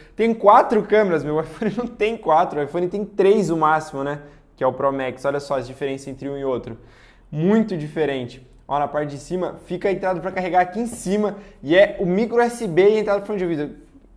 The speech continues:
Nem a, nem a entrada Light. Então, nossa, daqui é bem, bem, bem fraco mesmo. Ó, as especificações dele lá no site diz que ele tem doze gigas de ram,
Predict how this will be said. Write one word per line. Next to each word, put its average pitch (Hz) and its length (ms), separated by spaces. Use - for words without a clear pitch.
Nem 156 320
a, 233 120
nem 208 120
a 254 40
entrada 220 280
Light. 139 420
Então, 160 240
nossa, 165 280
daqui 127 220
é - 20
bem, 147 520
bem, 160 840
bem 156 380
fraco 139 400
mesmo. 101 240
Ó, - 460
as 220 220
especificações 226 720
dele 165 380
lá 170 160
no 214 120
site 185 360
diz 160 200
que 175 80
ele 160 100
tem 151 420
doze 220 400
gigas 202 240
de 160 120
ram, 151 260